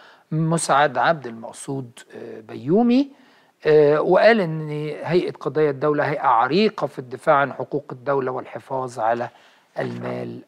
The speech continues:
العام. أيضا تابع فخامة الرئيس عبد الفتاح السيسي النهاردة عمل الحكومة وبرامج هذا العمل في قطاع الزراعة والمياه، وأهم الحقيقة ما جاء على لسان الرئيس أنه يوجه بحدوث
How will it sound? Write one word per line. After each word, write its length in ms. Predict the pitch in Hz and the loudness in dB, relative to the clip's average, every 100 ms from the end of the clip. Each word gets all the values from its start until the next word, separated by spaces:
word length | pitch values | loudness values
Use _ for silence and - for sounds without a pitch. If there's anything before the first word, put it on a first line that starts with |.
| 180 | -4
العام. 280 | 185 - - _ _ _ _ _ _ _ _ _ _ _ _ _ _ - | -4 -6 -18 _ _ _ _ _ _ _ _ _ _ _ _ _ _ 2
أيضا 300 | 175 151 139 123 | 2 4 0 2
تابع 260 | 165 175 160 | 4 4 2
فخامة 420 | 156 - 165 165 | 0 -2 -2 -2
الرئيس 300 | 156 147 160 | -2 -2 -2
عبد 80 | 175 | -4
الفتاح 260 | - - - | -4 -6 -6
السيسي 360 | - 190 - | -4 -8 -4
النهاردة 400 | 185 165 220 165 | -2 4 4 4
عمل 260 | 135 147 143 | -2 -2 -4
الحكومة 840 | 127 - - 208 214 170 165 170 | -6 -12 -8 -2 0 4 4 4
وبرامج 880 | 139 120 120 120 143 202 208 185 147 127 110 - _ - _ - | 0 -4 -10 -2 4 6 6 4 -2 -6 -14 -18 _ -20 _ -2
هذا 340 | 165 165 139 | 4 4 4
العمل 460 | 131 110 147 147 139 | 0 2 2 0 -4
في 180 | - 143 | -8 -14
قطاع 360 | - - 127 | -10 -2 0
الزراعة 640 | 113 107 113 131 131 127 123 | -2 -6 -8 -2 2 4 2
والمياه، 500 | 127 123 110 95 98 | -2 -10 -14 -16 -12
وأهم 400 | 131 127 165 151 | -6 -4 -4 -6
الحقيقة 440 | - 143 160 156 | -8 -10 -8 -10
ما 120 | 135 | -10
جاء 260 | 131 160 165 | -2 0 2
على 240 | 143 143 | 0 -4
لسان 360 | 143 131 170 165 | -6 -4 -4 -4
الرئيس 680 | 143 135 170 175 175 156 - | -6 -10 -8 -2 -2 -4 -12
أنه 420 | 143 151 151 147 | -14 -10 -8 -6
يوجه 440 | 147 170 151 151 | -4 -4 -4 -8
بحدوث 640 | 143 135 - 143 165 175 | -8 -14 -14 -10 -6 -6